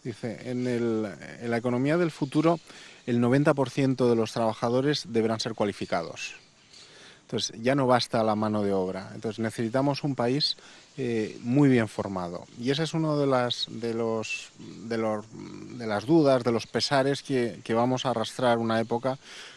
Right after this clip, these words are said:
como consecuencia de, de este exceso de crecimiento por la vía fácil que hemos padecido en España en el, en los primeros años del siglo veintiuno.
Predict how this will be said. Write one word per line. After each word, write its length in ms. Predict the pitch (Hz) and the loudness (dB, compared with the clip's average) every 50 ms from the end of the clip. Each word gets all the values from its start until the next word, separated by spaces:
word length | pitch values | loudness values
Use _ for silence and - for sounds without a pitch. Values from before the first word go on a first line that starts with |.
| - - - | -20 -12 -8
como 220 | 135 117 113 113 | -4 -4 -4 -4
consecuencia 640 | 120 117 107 - 120 107 117 117 117 - 135 131 123 | -4 -8 -6 -6 -4 -4 -4 -4 -4 -2 -2 -2 0
de, 400 | 123 120 117 113 110 104 98 82 | 2 2 2 2 2 2 0 -4
de 160 | 98 107 117 | -6 -4 -2
este 220 | 113 113 - - 127 | -2 -4 -2 -4 -4
exceso 400 | 113 - - 131 120 - - 127 | -4 -2 -4 -6 -4 -2 -2 -2
de 100 | 120 113 | -2 -2
crecimiento 680 | - 113 104 - - 113 113 117 117 117 113 - 123 113 | -2 -6 -6 -4 -4 -2 -2 0 0 0 0 -2 -2 -2
por 160 | 117 113 107 | 0 0 0
la 100 | 104 101 | 2 0
vía 220 | 104 110 107 101 | 2 2 0 0
fácil 440 | - - 120 113 - - 120 117 151 - _ _ _ - - - | 2 0 0 0 0 -2 -4 -4 -4 -10 _ _ _ -20 -20 -10
que 120 | - 113 | -6 -6
hemos 160 | 113 110 - | -6 -6 -4
padecido 500 | - 113 107 107 104 - 123 107 107 107 | -2 -2 -2 -2 -4 -6 -6 -4 -4 -4
en 80 | 104 104 | -4 -6
España 500 | 101 - - - 107 107 107 107 104 101 | -8 -10 -8 -6 -4 -4 -2 -2 -2 -2
en 120 | 98 98 | -4 -4
el, 240 | 95 95 95 95 95 | -4 -4 -6 -6 -8
en 160 | - 104 101 | -8 -6 -6
los 180 | 101 101 - - | -6 -6 -8 -8
primeros 360 | - 110 107 110 113 107 - | -6 -4 -2 -2 -2 -2 -4
años 220 | 117 117 113 110 | -4 -2 -2 -2
del 120 | 101 101 92 | -2 -2 -4
siglo 260 | - - 104 101 98 | -4 -4 -2 -2 -2
veintiuno. 440 | 95 98 92 - 104 101 95 92 | -2 -4 -6 -6 -6 -8 -8 -10